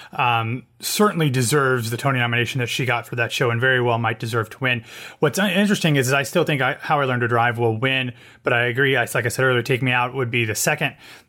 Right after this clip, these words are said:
If I had my choice, um, Trouble in Mind would win. Um, that was my favorite of the shows in this category this season.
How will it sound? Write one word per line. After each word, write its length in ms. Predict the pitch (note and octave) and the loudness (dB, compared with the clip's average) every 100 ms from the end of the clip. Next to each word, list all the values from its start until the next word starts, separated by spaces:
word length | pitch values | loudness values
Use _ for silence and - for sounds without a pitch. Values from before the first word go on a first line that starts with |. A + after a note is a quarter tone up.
| - | -8
If 160 | D3+ F#3 | -2 0
I 100 | F#3+ | 2
had 260 | G#3 D#3 | 0 -2
my 240 | C3 G3 A#3 | 2 2 2
choice, 540 | - B2+ A#2 - - - | 2 2 2 -2 -10 -2
um, 480 | C3 A#2+ A#2 A2+ A2+ - _ _ | 0 2 -2 -6 -12 -20 _ _
Trouble 320 | - F#3+ D3 B2+ | -2 0 2 0
in 80 | |
Mind 300 | A#2 D3+ B2+ | 2 2 2
would 180 | G#2+ A2 | -2 -4
win. 300 | A#2+ A#2 C#3 - - - - | -4 -6 -10 -20 -20 -18 -4
Um, 160 | A#2+ | -2
that 160 | C3+ D3 | 0 0
was 160 | C3 | 0
my 220 | C3 C3+ B2 | 2 2 2
favorite 320 | B2+ A#2+ A#2 | -2 0 0
of 120 | A2 | -2
the 60 | A2+ | -2
shows 560 | C#3+ A#2 A2+ A2 A2 | 2 2 2 0 -6
in 160 | - C3 | -4 -4
this 140 | A2+ | -4
category 440 | - A2+ A2 A2+ G#2+ | -2 -2 0 -2 -2
this 200 | A2 - | -4 -4
season. 420 | A#2+ G#2 G#2+ | -4 -4 -4